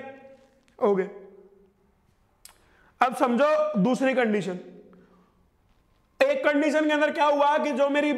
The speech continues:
बाहर की एयर अंदर आई, अब मुझे अंदर वाली जो waste air है इसको बाहर निकालना है, तो obviously अंदर का pressure मुझे बढ़ाना पड़ेगा, और बाहर का pressure अगर अंदर वाले pressure के comparatively कम होगा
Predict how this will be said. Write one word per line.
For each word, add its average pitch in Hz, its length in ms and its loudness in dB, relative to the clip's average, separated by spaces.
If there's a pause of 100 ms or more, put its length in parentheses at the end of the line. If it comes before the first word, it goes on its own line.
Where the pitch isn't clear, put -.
बाहर 247 320 2
की 247 120 -4
एयर 294 180 2
अंदर 254 400 0
आई, 240 120 2
अब 294 480 0
मुझे 294 320 0 (440)
अंदर 269 340 2
वाली 294 300 0
जो 294 260 0
waste 294 600 -2
air 269 240 2
है 269 380 0
इसको 285 360 0
बाहर 247 440 2
निकालना 254 500 0
है, 233 140 2 (580)
तो 285 60 2 (120)
obviously 294 600 0 (160)
अंदर 269 320 0
का 285 140 0
pressure 269 400 0
मुझे 277 220 0
बढ़ाना 262 460 2
पड़ेगा, 285 400 2 (380)
और 240 140 2
बाहर 240 380 2
का 285 100 2
pressure 269 380 0
अगर 277 260 0
अंदर 262 280 0
वाले 285 200 2
pressure 269 340 -2
के 269 120 0
comparatively 277 1080 0 (460)
कम 311 200 2 (480)
होगा 254 420 2